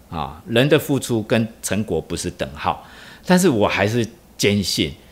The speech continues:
你如果不去付出、不去准备，绝对没有机会。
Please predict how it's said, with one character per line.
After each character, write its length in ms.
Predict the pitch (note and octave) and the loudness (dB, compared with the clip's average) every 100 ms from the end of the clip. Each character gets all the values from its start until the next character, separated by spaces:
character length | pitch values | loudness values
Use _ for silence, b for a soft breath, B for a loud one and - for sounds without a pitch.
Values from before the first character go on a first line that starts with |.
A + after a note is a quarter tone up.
| B B | B B
你 300 | A2 G2 F#2 F2 | -2 0 -2 -2
如 200 | A#2+ D#3 | -2 -2
果 260 | - E2 | -4 -6
不 180 | - F2 | -4 -8
去 160 | - G2 | -6 -8
付 340 | - - E2+ | -8 -10 -10
出、 260 | D2+ - D#2+ | -10 -10 -10
不 100 | - | -8
去 160 | F2 A2 | -8 -8
准 220 | - E2+ D2+ | -8 -10 -8
备， 160 | E2+ D2+ - | -8 -8 -6
绝 140 | E2+ | -4
对 160 | F2 G#2 | 2 0
没 160 | E2+ | 2
有 160 | E2+ D2 | -4 -6
机 260 | - D2+ C#2+ | -10 -12 -10
会。 220 | - | -8